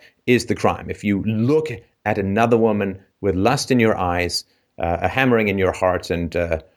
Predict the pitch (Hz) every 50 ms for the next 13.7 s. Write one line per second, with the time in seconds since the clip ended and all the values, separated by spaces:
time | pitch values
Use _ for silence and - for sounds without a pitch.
0 | _ _ _ _ _ _ _ - - 139 123 113 107 101 98 98 - 92 90 87
1 | 85 76 80 78 80 - - - - - _ _ - 110 110 113 110 107 110 107
2 | 107 120 123 123 113 - - _ - 107 - 113 127 131 123 - - 170 165 170
3 | - 156 135 143 131 110 104 87 - 107 98 101 101 - 104 85 92 87 87 85
4 | 85 - - - _ _ - 95 104 101 - - - 120 117 - - - - -
5 | 214 170 160 - - 135 131 - - 117 - 147 127 101 - - - - _ -
6 | 139 151 147 147 120 - - 156 170 - 139 104 - 113 90 120 120 117 - -
7 | 117 - 98 - - - 95 87 - - - 175 156 - - 90 82 98 101 101
8 | 101 98 95 - - 92 95 - - - 214 226 240 226 - - - - - _
9 | _ _ _ _ _ _ _ _ _ _ _ _ _ _ _ _ _ _ _ _
10 | _ _ _ _ _ - 110 120 117 110 113 120 123 123 117 110 113 - - 117
11 | 113 113 107 101 - 104 101 95 104 98 - - 98 - 98 87 98 95 95 95
12 | 95 98 90 92 85 95 90 87 85 - - - 156 143 120 110 - - 107 113
13 | 107 - - 101 95 95 92 - 95 92 - - - -